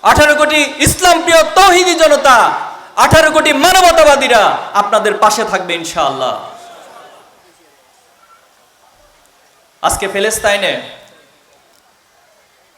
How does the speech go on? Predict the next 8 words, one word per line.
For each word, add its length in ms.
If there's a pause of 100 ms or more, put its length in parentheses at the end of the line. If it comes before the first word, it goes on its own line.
(120)
নির্বিকারে 920
নারী, 280
শিশু 320
সহ 240
বৃদ্ধদেরকে 540
হত্যা 320
করা 200
হচ্ছে। 480